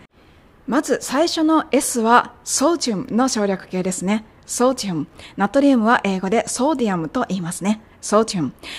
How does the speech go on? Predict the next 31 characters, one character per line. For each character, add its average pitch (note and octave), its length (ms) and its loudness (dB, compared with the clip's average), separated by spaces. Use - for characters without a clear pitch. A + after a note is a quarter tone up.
そ B3+ 160 -4
し - 40 -6
て C4+ 100 2
そ C4+ 140 0
の C#4+ 120 6
次 C#4 240 0
の D#3+ 220 2
ジ A#3+ 140 -2
ー D4 220 2
エ B3 120 2
ル G#3+ 140 2
が A3 280 0
グ E3+ 140 0
ル C#4+ 140 2
コ D#4+ 200 0
ー D4+ 60 2
ス A#3+ 100 -4
の C4 140 2
省 A3 160 -4
略 G3 240 -6
形 F3+ 200 -6
で F3+ 120 2
す。 - 160 -8
発 - 260 -6
音 F#3 140 2
は A#3 220 0
グ A3 140 6
ル G#3+ 80 4
コ - 80 -10
ー E3+ 160 -12
ス。 - 200 -10